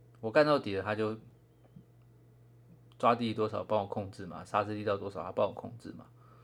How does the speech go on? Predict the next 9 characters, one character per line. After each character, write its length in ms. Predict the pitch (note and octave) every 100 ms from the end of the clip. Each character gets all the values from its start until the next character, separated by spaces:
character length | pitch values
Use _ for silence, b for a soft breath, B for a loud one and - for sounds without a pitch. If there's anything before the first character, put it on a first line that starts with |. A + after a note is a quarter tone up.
| B B B - -
对 100 | F2+
不 60 |
对？ 80 | - - - - - - - - - - -
哦， 80 | - - - -
两 180 | F2+ F#2
派 180 | A#2 A2
说 280 | - G2+ G2+
法。 180 | - - - - b b b b b - - - - - - - -
那 640 | E3+ F3+ E3+ D#3+ D3+ C#3+